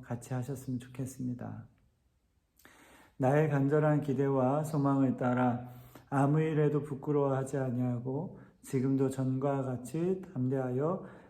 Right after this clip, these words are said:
살든지 죽든지 내 몸에서 그리스도가 존귀하게 되게 하려 하나니."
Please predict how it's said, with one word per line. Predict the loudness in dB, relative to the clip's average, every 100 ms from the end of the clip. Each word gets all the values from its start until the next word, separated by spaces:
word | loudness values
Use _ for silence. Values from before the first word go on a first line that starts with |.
| -18
살든지 | -4 0 0 0 0 0 -2
죽든지 | -2 -6 -2 -2 0 -2
내 | 0 2
몸에서 | 2 2 0 0 -4 -4
그리스도가 | -2 -2 -2 -2 0
존귀하게 | 0 0 2 2 2 0
되게 | -2 -2
하려 | -2 -4 -4
하나니." | -4 -2 0 0 0 0